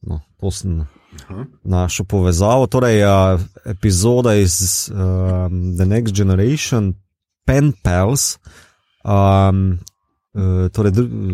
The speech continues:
Speaker 1: druga sezona, petnajsta epizoda, ehm, kjer Enterprise raziskuje neko osončje, kjer se planeti zelo hitro, eh, spreminjajo oziroma so nestabilni, ne. Eh, Data,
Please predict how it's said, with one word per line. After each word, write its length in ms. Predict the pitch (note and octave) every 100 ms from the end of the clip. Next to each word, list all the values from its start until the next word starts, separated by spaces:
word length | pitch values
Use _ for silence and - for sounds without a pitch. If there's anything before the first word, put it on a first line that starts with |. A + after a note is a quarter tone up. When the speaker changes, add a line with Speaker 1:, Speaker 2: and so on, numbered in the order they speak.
| F2+
Speaker 1:
druga 300 | F2 B2+ F3
sezona, 420 | - D3+ E3+ F3
petnajsta 520 | D3 - B2 C#3 - F#2+
epizoda, 680 | - F#2 F2 C#3+ E3+ C#3+ B2 - - - _
ehm, 840 | - A2 A2 A2 G#2+ G2+ G2+ A2+ - _ _ _
kjer 360 | - C3+ D#3 C#3+ G#2 F#2 - _ _ _ -
Enterprise 880 | C#3+ E3 A#2+ C#3+ C#3 C#3 C#3+ - A#2
raziskuje 760 | G#2+ G2+ G2+ - - F3 D#3
neko 240 | A#2 B2 D#3
osončje, 540 | A#2 - C3+ D#3 -
kjer 180 | - C3
se 180 | - C3
planeti 640 | - A2+ G2+ A2 B2+ -
zelo 240 | G#2 G#2+ B2+
hitro, 400 | - C#3+ - A#2+
eh, 120 | G#2 F#2 - F#2+ F#2
spreminjajo 580 | F#2 - A2 A2+ B2+ G2
oziroma 320 | F2 G#2 G#2+
so 140 | G2 G#2+
nestabilni, 680 | A#2 - A2 F#2+ G2+ F#2 E2+
ne. 160 | G2 A#2+ - - _ _ _
Eh, 260 | G2+ G2 F#2+
Data, 580 | F#2 A2 D#3 F#3 A#2+